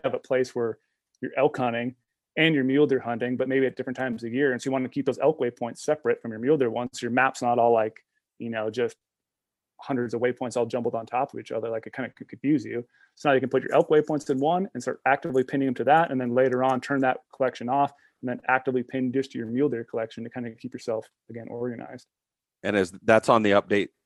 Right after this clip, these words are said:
Speaker 2: that's right now, this
Speaker 1: Yep,
Speaker 2: next one?
Speaker 1: that's gonna
Speaker 2: Okay.
Speaker 1: be out, I think, yeah, just today after we, uh, record this, it should be out. So by the time the users are listening to this, they'll have the, uh, the pin collection,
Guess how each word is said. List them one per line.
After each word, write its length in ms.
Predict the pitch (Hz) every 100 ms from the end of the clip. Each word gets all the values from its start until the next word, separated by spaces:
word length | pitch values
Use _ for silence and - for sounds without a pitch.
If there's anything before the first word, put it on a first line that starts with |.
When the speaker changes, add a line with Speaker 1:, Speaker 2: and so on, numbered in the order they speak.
| _ _ -
Speaker 2:
that's 360 | 101 92 - - _ 101
right 200 | 104 98
now, 260 | 104 110 _ -
this 180 | 104 -
Speaker 1:
Yep, 80 | 131
Speaker 2:
next 120 | 160
one? 60 | 151
Speaker 1:
that's 100 | 208
gonna 120 | 147
Speaker 2:
Okay. 100 | 143
Speaker 1:
be 40 |
out, 240 | 143 143 143
I 120 | 135
think, 200 | 147 135
yeah, 140 | 147
just 240 | 127 135 -
today 260 | 127 131
after 300 | 139 131 139 127
we, 160 | 127
uh, 80 | 127
record 360 | 123 120 135 123
this, 120 | 120
it 60 |
should 140 | 120 120
be 120 | 120
out. 220 | 127 123
So 100 | -
by 120 | 117
the 60 | 131
time 200 | 160 147
the 80 | 131
users 320 | 147 135 127
are 60 | 123
listening 360 | 139 147 147
to 60 | 147
this, 180 | 156 151
they'll 140 | 127
have 220 | 127 120
the, 220 | 113 123 120
uh, 100 | 117
the 100 | 123
pin 220 | - 127
collection, 380 | 120 123 120 127